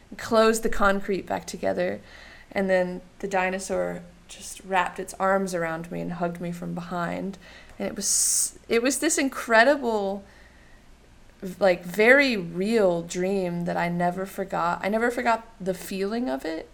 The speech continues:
and how real it felt. And I tried, I wrote a short story and kind of never did anything with that. And then, and,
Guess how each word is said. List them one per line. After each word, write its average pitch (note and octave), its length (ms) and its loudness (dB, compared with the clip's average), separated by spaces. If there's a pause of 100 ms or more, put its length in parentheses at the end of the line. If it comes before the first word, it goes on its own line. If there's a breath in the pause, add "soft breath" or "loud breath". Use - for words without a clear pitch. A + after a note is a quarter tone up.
and G3 160 -6
how F3+ 160 -2
real F#3 340 -2
it A#3 120 -8
felt. A#3+ 480 -2
And F3+ 140 -4
I F3 160 0
tried, G#3 560 -2 (1300 loud breath)
I G#3 140 10
wrote A3 240 4
a G#3+ 40 0
short G#3 360 -2
story G3 840 0 (560)
and F3 320 -2
kind F#3+ 240 0
of F#3 100 0
never G#3 280 4
did G3 180 0
anything F3+ 460 -4
with F3 180 -6
that. E3+ 400 2
And F3+ 220 -4
then, E3+ 480 -4 (640)
and, F#3 240 -4